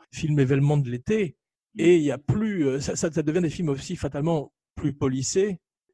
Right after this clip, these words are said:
Speaker 1: Il y a plus ce
Speaker 2: Ouais.
Speaker 1: côté des Dents de la Mer où, euh, c'est, c'est violent, c'est sexuel, c'est politique, c'est social. Tu as tout ce côté, euh, seventies, euh,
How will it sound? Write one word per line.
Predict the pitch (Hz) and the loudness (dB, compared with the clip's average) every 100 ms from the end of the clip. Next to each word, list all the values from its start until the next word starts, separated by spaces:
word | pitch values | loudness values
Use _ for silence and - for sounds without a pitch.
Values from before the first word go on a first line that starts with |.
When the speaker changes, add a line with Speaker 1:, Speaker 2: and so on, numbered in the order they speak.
| _ | _
Speaker 1:
Il | |
y | 131 | -10
a | |
plus | - 214 | -6 -4
ce | - | -2
Speaker 2:
Ouais. | |
Speaker 1:
côté | 147 139 143 | -4 -6 -6
des | 135 | -4
Dents | 139 | -2
de | 135 | -4
la | 123 | -2
Mer | 185 214 | 0 0
où, | 139 123 110 | 0 -2 -6
euh, | 110 | -8
c'est, | - - - | -10 -16 -18
c'est | - 120 | -12 -10
violent, | 117 117 113 156 180 175 | -6 -6 -4 -2 -2 -2
c'est | 135 | -6
sexuel, | 120 113 - 180 175 | -10 -10 -6 -4 -4
c'est | - 135 - | -4 -6 2
politique, | - 135 135 233 - - - _ _ | 4 4 4 -2 -4 -10 -14 _ _
c'est | - 120 | -12 -8
social. | - - - 196 165 135 | -8 -6 -4 -4 -4 -6
Tu | 135 | -8
as | |
tout | 127 202 | -8 -12
ce | 180 156 | -8 -8
côté, | 135 131 - 160 | -6 -8 -4 -4
euh, | 135 | -4
seventies, | - 139 131 127 208 175 135 | -4 -4 -4 -6 -8 -6 -4
euh, | 120 | -6